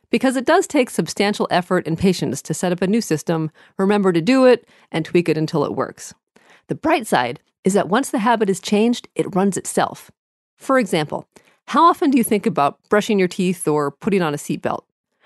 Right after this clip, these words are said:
Right, because these are well-established habits. Once your new habit is integrated into your routine, you can reap the results without much effort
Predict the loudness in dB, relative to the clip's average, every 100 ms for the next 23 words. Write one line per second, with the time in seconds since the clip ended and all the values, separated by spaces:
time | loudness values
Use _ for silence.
0 | _ -2 0 0 -2 -4 -4 0 0 0
1 | -2 -2 -2 -6 -6 -4 -2 -4 -2 -2
2 | -2 -8 -20 _ _ -20 _ _ 0 0
3 | 0 2 4 4 0 0 -6 -2 -2 2
4 | 2 2 0 -2 -2 0 -2 -2 -2 -2
5 | -4 -10 _ _ _ -4 -2 0 -2 -2
6 | -2 -2 -2 -4 -8 -8 -8 0 -2 0
7 | -4 -4 -4 -8 -6 -6 -8